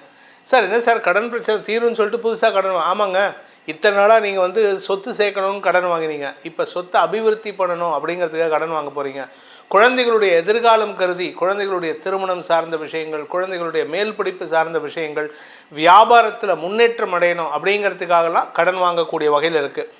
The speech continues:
சிம்பிளா ஒரே வார்த்தையில சொல்லணும்னா,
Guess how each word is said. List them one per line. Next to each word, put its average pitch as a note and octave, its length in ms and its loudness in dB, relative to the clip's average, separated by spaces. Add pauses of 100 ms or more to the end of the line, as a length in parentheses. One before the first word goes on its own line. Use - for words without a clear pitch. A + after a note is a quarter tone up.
(400)
சிம்பிளா B3 480 4
ஒரே F#3+ 220 6
வார்த்தையில F#3+ 520 4
சொல்லணும்னா, D#3 680 0